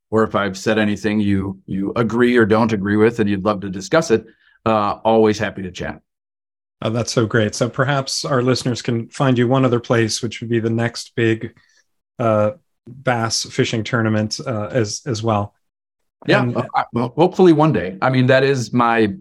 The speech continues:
Speaker 1: retirement plan.
Speaker 2: Oh, that's great. Uh, and for, for Muck Rack, it's muckrack dot com is the site?
Speaker 1: That,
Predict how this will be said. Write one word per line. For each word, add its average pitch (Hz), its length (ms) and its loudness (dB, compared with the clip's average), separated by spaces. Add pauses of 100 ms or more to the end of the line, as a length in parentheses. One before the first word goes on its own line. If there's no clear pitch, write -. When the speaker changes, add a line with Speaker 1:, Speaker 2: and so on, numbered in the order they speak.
Speaker 1:
retirement 101 600 -4
plan. 69 380 -10 (280)
Speaker 2:
Oh, 123 180 0
that's 117 180 -2
great. 104 280 -2 (680)
Uh, 120 260 -2
and 139 180 0
for, 127 360 2
for 123 420 0
Muck 147 240 0
Rack, 117 240 2
it's 110 140 -6
muckrack 123 420 0
dot 117 200 -4
com 131 420 -4
is 131 160 -8
the 131 60 -8
site? 143 180 -2
Speaker 1:
That, - 180 -6